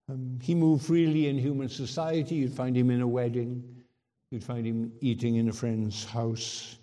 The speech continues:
He was born under Pontius Pilate, and he shared men's joys and sorrows. He lived in close proximity to all that's commonplace that, uh, you and I know in our lives too.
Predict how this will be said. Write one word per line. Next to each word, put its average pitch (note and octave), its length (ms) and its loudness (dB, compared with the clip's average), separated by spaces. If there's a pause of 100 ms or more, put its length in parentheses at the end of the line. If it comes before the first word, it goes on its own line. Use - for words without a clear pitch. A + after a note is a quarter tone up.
(160)
He D3 80 -6
was C#3+ 140 2
born E3+ 360 2
under E3 240 0
Pontius C3+ 520 0
Pilate, D3 580 -4 (1040)
and C3+ 100 -4
he C3 100 0
shared C#3+ 360 -2
men's B2+ 400 -4
joys A#2+ 720 4
and A#2 140 2
sorrows. A2 880 0 (380)
He F#3+ 100 0
lived F3+ 460 6
in D#3 540 0 (320)
close E3 320 4
proximity E3 1000 -2
to F3 140 -4
all F#3 240 -4
that's D3 260 -6
commonplace B2+ 1000 -6
that, B2 340 -12
uh, C3 100 -8 (440)
you D3 220 -2
and D3 80 -4
I F3 240 -8
know G#2 480 -6 (600)
in A2 460 -4
our A#2 300 -2
lives G#2 640 -4
too. G2 420 -2